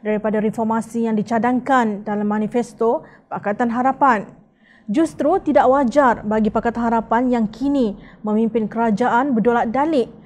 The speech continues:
berhubung pelantikan pengerusi P A C. Mengapa payah sangat hendak mencari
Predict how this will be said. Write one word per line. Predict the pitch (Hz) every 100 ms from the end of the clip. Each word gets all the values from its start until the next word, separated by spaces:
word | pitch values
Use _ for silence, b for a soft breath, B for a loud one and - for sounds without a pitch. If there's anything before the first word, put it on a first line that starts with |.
| B
berhubung | B 208 202 208 208
pelantikan | 214 208 202 226 247 233 220
pengerusi | 220 233 294 - 359
P | - 233
A |
C. | - 220 156 - - B B B 208
Mengapa | 214 247 240 220 302 359 262
payah | 220 214 196
sangat | - 247 233 233 196
hendak | 214 220
mencari | 220 214 208 247 240